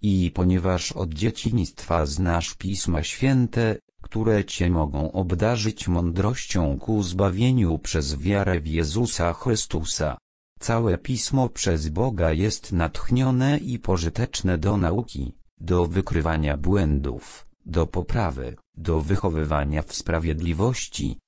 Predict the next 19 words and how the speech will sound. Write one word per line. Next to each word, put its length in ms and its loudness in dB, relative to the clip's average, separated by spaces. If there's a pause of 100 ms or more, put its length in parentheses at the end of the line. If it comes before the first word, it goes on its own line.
aby 340 0
człowiek 600 2
Boży 380 2
był 320 2
doskonały, 920 0 (220)
do 220 0
wszelkiego 800 0
dobrego 640 0
dzieła 440 0
przygotowany. 1000 -2 (680)
Błąd 500 0
w 120 -2
doktrynie, 800 -2 (200)
praktyce 680 0
i 280 0
organizacji 960 2
pochodzi 600 0
od 220 -2
szatana. 720 -2